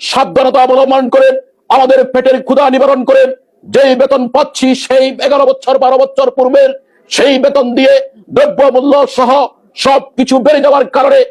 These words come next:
আমাদের দশ দিন চলে না। আমাদের রাষ্ট্রপ্রধান সহ সকলে বুঝেছে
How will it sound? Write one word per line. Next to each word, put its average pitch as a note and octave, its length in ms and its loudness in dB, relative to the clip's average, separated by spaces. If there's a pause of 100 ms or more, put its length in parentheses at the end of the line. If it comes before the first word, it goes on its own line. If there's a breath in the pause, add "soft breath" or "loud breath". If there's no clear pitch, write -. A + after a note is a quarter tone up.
(300)
আমাদের B3+ 340 2 (120)
দশ C#4+ 260 2
দিন B3+ 160 0 (160)
চলে B3+ 160 2
না। A#3 120 2 (800)
আমাদের C4 260 2 (100)
রাষ্ট্রপ্রধান C4 580 0 (120)
সহ C4 140 0 (520)
সকলে B3+ 420 0
বুঝেছে C#4 420 0